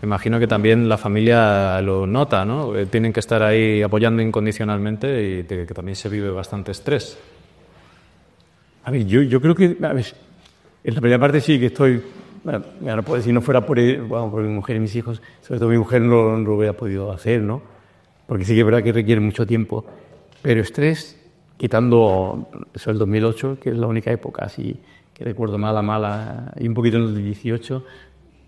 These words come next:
Speaker 2: no he, nunca, siempre he procurado no llevar estrés a casa, ¿no? Y
Speaker 1: ¿Pero eso se puede decidir?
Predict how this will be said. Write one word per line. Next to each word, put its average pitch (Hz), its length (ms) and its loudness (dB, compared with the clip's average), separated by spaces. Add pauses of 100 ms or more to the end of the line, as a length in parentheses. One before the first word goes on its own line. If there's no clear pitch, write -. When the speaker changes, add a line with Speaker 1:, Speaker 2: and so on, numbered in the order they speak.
(160)
Speaker 2:
no 139 240 6
he, 143 160 4
nunca, 135 540 2
siempre 131 300 0
he - 20 2
procurado 123 380 4
no 127 120 6
llevar 117 300 4
estrés 104 340 -6
a 107 60 -6
casa, 107 280 -8
¿no? 113 180 -8 (600)
Y 104 800 -4
Speaker 1:
¿Pero 113 80 -10
eso 117 180 -8
se 110 120 -6
puede 113 340 -4
decidir? 113 640 -6